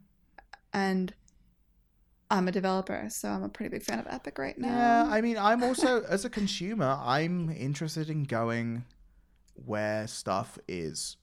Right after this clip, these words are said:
Speaker 2: and where it is affordable. That is the two tick boxes I want. If I can only get Overwatch on the Blizzard launcher, I download the Blizzard launcher.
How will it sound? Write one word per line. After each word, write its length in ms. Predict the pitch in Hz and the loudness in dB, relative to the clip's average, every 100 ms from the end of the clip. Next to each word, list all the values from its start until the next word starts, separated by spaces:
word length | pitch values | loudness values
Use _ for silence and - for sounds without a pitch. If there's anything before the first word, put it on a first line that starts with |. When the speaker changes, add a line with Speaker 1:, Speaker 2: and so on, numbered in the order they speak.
| - | -8
Speaker 2:
and 200 | 92 107 | -6 -2
where 320 | 98 101 98 | 0 0 -2
it 60 | - 90 | -4 -4
is 300 | 117 117 - 156 | -4 -4 -6 -8
affordable. 600 | - 190 139 - - - _ _ | -2 -2 -2 -4 -12 -16 _ _
That 240 | 127 151 151 | 2 2 2
is 280 | 147 143 | 0 0
the 120 | 143 104 | -6 -10
two 580 | - 143 135 135 131 135 _ - _ _ _ - | -4 -2 0 0 -2 -8 _ -20 _ _ _ -10
tick 340 | - 180 - - | -2 -2 -2 2
boxes 420 | 147 151 147 131 | 2 2 -6 0
I 140 | 139 | 2
want. 380 | 127 120 101 85 - | 2 0 -2 -4 -6
If 140 | 127 | 0
I 160 | 151 165 | 4 4
can 220 | 160 139 | 2 0
only 400 | 131 156 151 147 | 2 2 0 -4
get 420 | 139 143 151 - _ _ _ | 2 2 2 -2 _ _ _
Overwatch 640 | 131 151 147 147 147 139 143 | 6 6 6 2 2 2 -2
on 100 | 123 | -2
the 80 | |
Blizzard 400 | 123 143 156 151 | 0 0 2 0
launcher, 480 | 147 151 147 156 151 151 - _ | 0 0 0 -2 -2 -4 -18 _
I 160 | - 135 | 0 2
download 600 | 135 127 131 123 123 123 | 4 2 2 2 0 0
the 60 | 123 | -4
Blizzard 360 | 120 113 107 | -2 -2 -2
launcher. 480 | 101 90 69 - 64 | -6 -8 -8 -12 -14